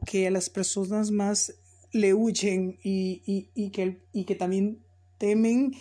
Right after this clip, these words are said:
pero al mismo tiempo somos un poquito incautos a la hora de tomarlo. Entonces, me refiero al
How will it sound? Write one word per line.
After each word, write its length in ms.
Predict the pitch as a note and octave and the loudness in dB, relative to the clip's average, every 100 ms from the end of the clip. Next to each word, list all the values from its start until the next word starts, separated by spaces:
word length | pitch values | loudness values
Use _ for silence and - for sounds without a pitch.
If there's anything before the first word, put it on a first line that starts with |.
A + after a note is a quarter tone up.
| - - - | -16 -20 -4
pero 160 | G#3+ | 0
al 60 | G3 | 2
mismo 260 | F#3+ G3+ G3+ | 2 0 0
tiempo 260 | G3 F#3+ | -2 -2
somos 360 | G3 G3 F#3+ F#3+ | -2 -2 -4 -4
un 80 | F#3+ | -6
poquito 320 | F#3 F#3 F#3+ | -6 -6 -4
incautos 500 | F#3 F#3 F#3 F#3 F3 | -2 -2 -2 -4 -6
a 80 | F3 | -4
la 120 | E3+ | -4
hora 220 | E3 E3 | -6 -6
de 60 | D#3+ | -10
tomarlo. 420 | E3+ D#3+ D#3 - - _ - - - | -10 -12 -14 -18 -20 _ -20 -20 -16
Entonces, 480 | - F3 F3 G3+ - | -8 -6 -4 -6 -2
me 180 | F#3+ F3+ | 0 0
refiero 480 | F3 F3 F#3 F3+ F3 | -2 -2 0 2 0
al 180 | F3 | 0